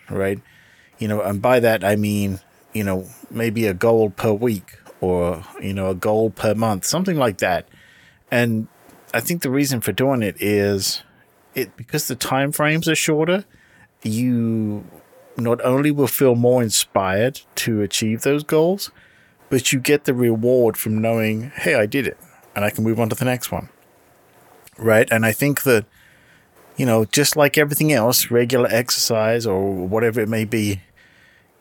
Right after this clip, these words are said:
you know, you will become better at it with practice, and you'll have this regular reward system to yourself, whatever it may be, and you will be a lot happier with it. You're not gonna feel like you're,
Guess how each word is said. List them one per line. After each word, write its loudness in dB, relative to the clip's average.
you -2
know, 2
you 0
will 2
become 0
better 4
at 2
it -2
with -4
practice, -2
and -2
you'll 0
have 0
this -4
regular 2
reward 2
system -2
to -4
yourself, 0
whatever -2
it -2
may -4
be, -6
and -4
you 0
will 0
be -4
a 2
lot 2
happier -2
with -4
it. -10
You're -4
not -4
gonna -2
feel 2
like -2
you're, 0